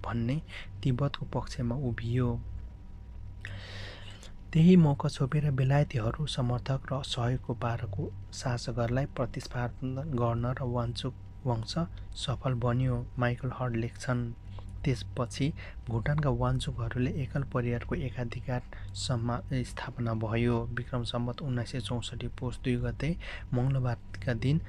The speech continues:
पुनाखामा आयोजना गरिएको भव्य समारोहमा उगेन वान्चुक भुटानका राजा बने।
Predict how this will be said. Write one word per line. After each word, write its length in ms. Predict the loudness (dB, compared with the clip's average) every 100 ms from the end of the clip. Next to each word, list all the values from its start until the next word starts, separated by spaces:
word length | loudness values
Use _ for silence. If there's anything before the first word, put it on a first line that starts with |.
| -6 -8 0
पुनाखामा 540 | 2 2 0 -2 0
आयोजना 500 | 0 0 0 -2 -4
गरिएको 480 | 0 0 0 -2 -4
भव्य 400 | -4 -2 -2 -4
समारोहमा 840 | -4 -4 -4 -2 -2 0 2 0 -2 -8 -10 -2 0
उगेन 480 | 2 2 4 2 0 -8 -10 -10 -10 -10 -12 -2
वान्चुक 380 | 0 0 0 -2
भुटानका 500 | -2 -2 0 0 2
राजा 360 | 2 2 0 -2
बने। 500 | 0 2 2 0